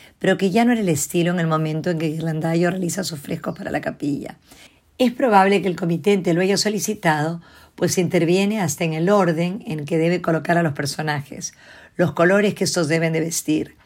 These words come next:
las colinas toscanas que quiere ver reflejadas,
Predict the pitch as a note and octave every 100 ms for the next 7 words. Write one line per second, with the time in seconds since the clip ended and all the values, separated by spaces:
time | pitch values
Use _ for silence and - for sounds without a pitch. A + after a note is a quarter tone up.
0 | - - _ F3+ C#3+ F3 G3+ G#3 D#3 -
1 | - F3+ F3+ D#3+ D3+ D#3+ F#3+ F3 E3+ F3
2 | G#3+ - D#3+ D3+ D3+ D#3+